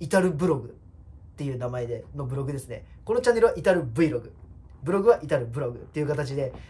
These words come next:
えー、公開をしてますので、概要欄の方にブログの方も載っけておきますので、まあ、興味がある方はぜひそのブログも見ていただけると幸いです。はい。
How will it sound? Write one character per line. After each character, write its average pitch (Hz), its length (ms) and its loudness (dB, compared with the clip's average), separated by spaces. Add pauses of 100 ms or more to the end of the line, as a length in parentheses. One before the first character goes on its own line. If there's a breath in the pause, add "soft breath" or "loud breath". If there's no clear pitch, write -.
(140 loud breath)
え 120 160 -8
ー、 - 20 -8
公 131 140 -6
開 120 120 -6
を - 40 -8
し - 60 -12
て 156 40 -6
ま 160 100 -2
す 147 80 -6
の 117 60 -6
で、 110 180 -10
概 180 160 6
要 226 100 6
欄 147 120 2
の 123 80 -4
方 127 120 -4
に 123 140 -8
ブ 127 120 -6
ロ 151 100 4
グ 156 80 -4
の 156 80 -2
方 160 140 -6
も 117 100 -8
載 123 80 -8
っ 123 40 -10
け 147 100 -8
て 160 80 -2
お 156 40 2
き 160 80 -6
ま 208 120 -2
す 202 100 -6
の 147 100 -6
で、 175 200 -4 (180 loud breath)
ま 160 80 -4
あ、 151 60 -4 (100)
興 185 180 0
味 127 80 -4
が 127 80 -4
あ 151 40 2
る - 80 -4
方 127 180 -4
は 117 60 -4
ぜ 143 80 -6
ひ 123 140 -8
そ 123 100 -12
の 120 80 -8
ブ 131 80 -6
ロ 143 100 -4
グ 147 80 -4
も 170 200 -2
見 127 100 -8
て 131 80 -8
い 123 80 -6
た 123 80 -8
だ 131 100 -6
け 170 100 -8
る 190 120 -4
と 539 240 6 (360 loud breath)
幸 139 360 -4
い 117 40 -6
で 120 100 -6
す。 - 240 -12
は 143 140 -4
い。 131 140 -2